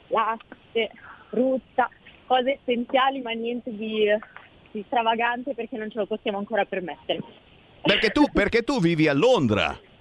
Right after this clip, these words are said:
Speaker 1: Io sì, vivo a Londra e qui è tutto moltiplicato il prezzo, l'economia è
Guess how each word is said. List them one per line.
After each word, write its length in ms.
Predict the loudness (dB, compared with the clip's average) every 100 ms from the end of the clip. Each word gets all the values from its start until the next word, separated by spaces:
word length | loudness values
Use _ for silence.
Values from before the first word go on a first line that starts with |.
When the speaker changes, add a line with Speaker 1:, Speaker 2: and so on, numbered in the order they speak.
| -20 _ -20 -20 -20 -20 -20 -20 -16 -2
Speaker 1:
Io 280 | 2 2 0
sì, 140 | -6 -4
vivo 220 | 0 0
a 60 |
Londra 500 | 2 2 2 2 2 0
e 120 | -2
qui 300 | -4 -2 0
è 180 | 0 0
tutto 280 | -2 0 0
moltiplicato 760 | 0 -2 -4 -2 0 -2 -4 -10
il 100 | -4
prezzo, 400 | -4 -4 -4 -6
l'economia 640 | -4 -2 -2 -4 -2 0
è 40 | 0